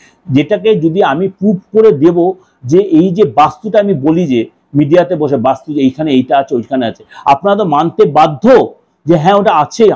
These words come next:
হান্ড্রেড পার্সেন্ট আছে, তাহলে বাস্তুর সাথে অ্যাস্ট্রোলজিটা,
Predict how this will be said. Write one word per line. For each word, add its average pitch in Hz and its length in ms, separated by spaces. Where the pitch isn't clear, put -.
হান্ড্রেড 165 420
পার্সেন্ট 180 480
আছে, 131 220
তাহলে 151 200
বাস্তুর 131 480
সাথে - 460
অ্যাস্ট্রোলজিটা, 190 720